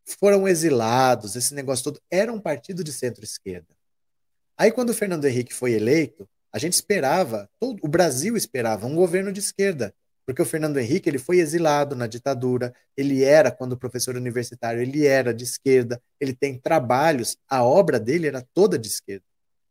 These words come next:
E assim que ele assumiu, os repórteres foram perguntar como seria o governo dele, porque vai ser um governo de esquerda, a frase dele foi, "Esqueçam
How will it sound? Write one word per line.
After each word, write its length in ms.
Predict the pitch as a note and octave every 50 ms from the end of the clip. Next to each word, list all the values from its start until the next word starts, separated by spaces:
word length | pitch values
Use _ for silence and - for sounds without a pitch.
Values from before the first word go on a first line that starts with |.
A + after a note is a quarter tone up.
| _ _ -
E 100 | E3+ F3
assim 380 | F3 F3 - - - B3 D#4
que 80 | - C4+
ele 100 | A#3 G#3
assumiu, 540 | F#3 F#3+ - - D#3+ C#3+ C#3 D3 F#3 G3+ - _ _ _ _ _ _ _
os 100 | - -
repórteres 500 | - F3 E3+ - - F3+ F3+ - F3 D3+
foram 220 | - - E3 E3 C#3+
perguntar 400 | - E3+ D#3 D#3 B2+ - D3 - -
como 240 | _ F#3+ A3 A#3 A3
seria 340 | F3+ - F#3 F3 D3+ E3+ E3+
o 40 | D3+
governo 340 | D3+ C3+ B2+ D3 D3 C#3 B2
dele, 300 | A#2 B2 D#3+ F#3+ E3+ -
porque 260 | - A2+ - B2 B2
vai 140 | A#2+ B2+ B2
ser 100 | - C#3
um 80 | C#3+
governo 320 | C#3 C#3 B2 C3+ C3 C3 A2+
de 60 | A2+
esquerda, 520 | - - - - C3+ F3 F#3+ D3 A#2+ - - _ _ _ _ _ -
a 80 | B2+
frase 320 | B2 - C#3+ D#3 D3+ C#3 B2+
dele 220 | B2+ C#3+ D#3+ C#3
foi, 320 | - - - C3 A#2 G#2 - _ _ _ _ _ _ _ -
"Esqueçam 720 | A#2+ - - - - - D3 E3 F3+ - - E3+ D#3 D3